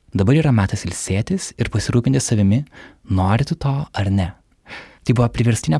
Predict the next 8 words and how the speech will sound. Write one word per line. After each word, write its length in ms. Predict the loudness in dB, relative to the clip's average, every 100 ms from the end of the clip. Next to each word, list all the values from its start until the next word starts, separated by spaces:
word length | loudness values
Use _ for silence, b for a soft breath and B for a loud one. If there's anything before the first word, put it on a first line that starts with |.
| 0
pauzė, 380 | 0 0 -2 -4
kurios 300 | -2 0 0 2
daugelis 460 | 2 2 2 0
vadinamųjų 640 | 0 0 2 4 2 2 0
milenialų 840 | -2 -2 -2 0 2 0 0 -2 -4
arba, 220 | -4 -4 -6 B B B B
skambiai 400 | -6 -2 0 0
tariant, 400 | 0 0 0